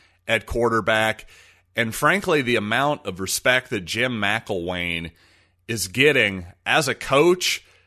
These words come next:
is a little bit confusing to me right now. That seems to be the conventional wisdom, is that, well, yes, Jim McElwain,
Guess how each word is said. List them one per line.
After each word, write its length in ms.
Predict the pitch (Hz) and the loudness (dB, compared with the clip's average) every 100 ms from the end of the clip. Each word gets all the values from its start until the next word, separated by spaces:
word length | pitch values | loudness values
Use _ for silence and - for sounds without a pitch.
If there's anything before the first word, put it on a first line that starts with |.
| - | -6
is 120 | 143 | -2
a 60 | 156 | 2
little 240 | 175 226 | 2 2
bit 180 | 190 190 | 2 0
confusing 800 | 208 170 139 175 165 127 90 80 | 0 -2 0 0 2 0 -4 -4
to 120 | - | -2
me 180 | 107 95 | 0 2
right 260 | 87 82 | 2 0
now. 200 | 85 69 | 0 -2
That 200 | 69 92 | -2 -4
seems 400 | - 160 170 170 | -2 0 0 -2
to 100 | - | -4
be 460 | 131 135 131 127 120 _ _ _ _ - | -2 0 0 0 -4 _ _ _ _ -14
the 760 | 107 110 123 120 113 110 98 _ _ _ _ _ - | -4 0 2 2 2 2 -2 _ _ _ _ _ -8
conventional 600 | - 131 156 175 - 143 | -4 2 2 2 2 4
wisdom, 520 | 127 139 135 117 113 | 6 4 4 0 -2
is 160 | 104 101 | -2 0
that, 360 | 113 107 - 110 | 2 2 0 2
well, 440 | 147 156 151 - | 4 6 6 2
yes, 320 | 139 180 175 - | 2 4 4 4
Jim 260 | 170 170 | 2 4
McElwain, 840 | 143 139 - 123 117 117 110 107 | 4 4 4 2 4 4 0 -2